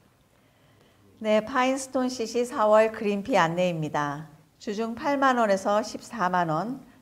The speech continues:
토요일은 이십이만 원, 일요일은 이십만 원입니다. 주중 이 부 십삼만 원에서 십칠만 원, 삼 부는 육만 원에서 칠만 원입니다.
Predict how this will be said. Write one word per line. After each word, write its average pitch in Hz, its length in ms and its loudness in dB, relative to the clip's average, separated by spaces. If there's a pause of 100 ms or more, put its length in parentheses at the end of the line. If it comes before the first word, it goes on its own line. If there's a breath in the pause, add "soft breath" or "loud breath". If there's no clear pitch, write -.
(100)
토요일은 277 500 4
이십이만 196 720 -2
원, 139 320 -6
일요일은 185 560 -2
이십만 190 500 -2
원입니다. 147 680 -4 (680 soft breath)
주중 254 320 -4
이 233 100 0
부 247 160 0
십삼만 277 600 0
원에서 208 420 2
십칠만 214 600 -4
원, 214 320 -6
삼 254 340 -6
부는 180 400 -6
육만 202 380 0
원에서 180 500 -2
칠만 254 400 0
원입니다. 165 640 -2